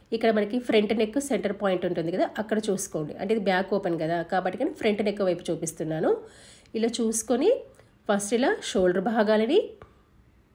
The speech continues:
తర్వాత నెక్ యొక్క సెంటర్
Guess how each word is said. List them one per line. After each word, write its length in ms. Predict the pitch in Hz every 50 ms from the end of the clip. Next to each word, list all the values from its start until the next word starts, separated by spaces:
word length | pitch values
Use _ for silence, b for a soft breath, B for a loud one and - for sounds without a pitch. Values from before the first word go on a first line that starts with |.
| - -
తర్వాత 340 | 143 226 233 233 226 233 349 466 571 - - - _ _ - 214
నెక్ 200 | 208 202 208 - 247 233
యొక్క 200 | 220 220 220 - 392 508 554 - - - _ _ _ _ _ _ - - -
సెంటర్ 300 | 302 269 262 254 240